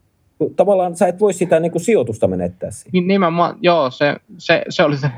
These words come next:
Speaker 1: Siis
Speaker 2: se oli
Speaker 1: ha-,
Speaker 2: se tavallaan
Speaker 1: okei, no
Speaker 2: toinen.
Speaker 1: hakihan, haki-, hakihan ne lopussa ne softit sitten, kun Russell otti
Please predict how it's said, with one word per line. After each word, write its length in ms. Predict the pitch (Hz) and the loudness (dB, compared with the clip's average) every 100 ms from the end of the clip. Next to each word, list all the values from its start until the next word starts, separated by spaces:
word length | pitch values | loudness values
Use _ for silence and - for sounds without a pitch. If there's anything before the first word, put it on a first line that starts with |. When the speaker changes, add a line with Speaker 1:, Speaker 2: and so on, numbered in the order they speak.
| 147 | -4
Speaker 1:
Siis 120 | - 175 | 0 2
Speaker 2:
se 60 | |
oli 80 | 160 | 2
Speaker 1:
ha-, 60 | 180 | 0
Speaker 2:
se 80 | |
tavallaan 220 | 170 180 175 | 2 2 2
Speaker 1:
okei, 60 | 151 | 0
no 80 | 190 | 0
Speaker 2:
toinen. 140 | 190 | 2
Speaker 1:
hakihan, 400 | 277 143 165 170 170 | 0 0 0 0 0
haki-, 400 | 254 262 202 - _ _ _ | -2 0 -4 -6 _ _ _
hakihan 480 | - 262 214 170 | 0 2 2 2
ne 80 | 165 | 2
lopussa 380 | 196 208 185 180 | 2 0 -2 0
ne 100 | 180 | 0
softit 360 | 180 190 - 175 | 2 0 -2 -4
sitten, 260 | 180 170 | -2 -2
kun 200 | 165 175 175 | 2 0 2
Russell 280 | 170 170 | 0 0
otti 380 | 156 - 165 - | 0 0 -4 -4